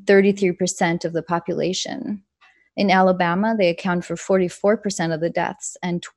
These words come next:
they are the twenty-six percent of the population. So this isn't different in terms of other, um, health issues. Their health disparities exist. But to get to this fold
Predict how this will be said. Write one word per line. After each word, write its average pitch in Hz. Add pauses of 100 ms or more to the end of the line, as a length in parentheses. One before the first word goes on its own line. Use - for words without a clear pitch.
(200)
they 175
are 165
the 165 (140)
twenty-six 226
percent 170
of 156
the -
population. 190 (440)
So -
this 277
isn't 339
different 214 (200)
in 185
terms 190
of 175 (100)
other, 175 (720)
um, 170
health - (320)
issues. -
Their 180
health 180
disparities 170
exist. 170 (340)
But 202
to -
get 226
to 254
this 202
fold 165